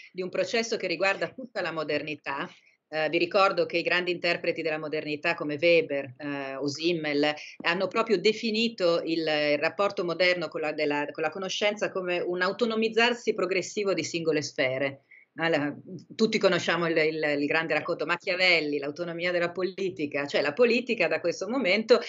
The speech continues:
non si giudica con criteri morali o con crite-, con, con criteri religiosi, ma richiede, eh, diciamo, una sua, eh, appunto, una riflessione sui criteri che fanno della politi-, la politica. La stessa cosa della scienza, che si è autonomizzata dalla religione,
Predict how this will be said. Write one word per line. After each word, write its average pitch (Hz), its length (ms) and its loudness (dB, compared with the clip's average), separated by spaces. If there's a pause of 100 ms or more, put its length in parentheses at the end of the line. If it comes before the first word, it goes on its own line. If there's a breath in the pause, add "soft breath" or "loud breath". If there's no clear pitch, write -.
(120)
non 185 160 -4
si 247 180 -4
giudica 202 400 2
con 165 160 -2
criteri 170 520 2
morali 156 460 2
o 139 60 -4
con 135 160 -10
crite-, 214 420 0
con, 160 160 -6
con 175 140 -6
criteri 196 320 -2
religiosi, 190 540 0
ma 170 100 0
richiede, 185 560 2 (200 loud breath)
eh, 151 220 0
diciamo, 143 400 -2
una 156 140 -2
sua, 170 480 0
eh, 147 60 -2 (140)
appunto, 151 360 -6
una 156 100 -4
riflessione 180 540 -2
sui 156 120 -4
criteri 156 380 2
che 165 120 -2
fanno 151 200 -6
della 143 200 -2
politi-, 143 300 -4
la 143 120 -4
politica. 135 400 -4 (220 loud breath)
La 170 100 0
stessa 160 300 2
cosa 156 200 2
della 131 160 0
scienza, 160 540 2
che 135 100 -12
si - 80 -12
è 147 60 -4
autonomizzata 143 640 -6
dalla 135 180 -6
religione, 170 640 0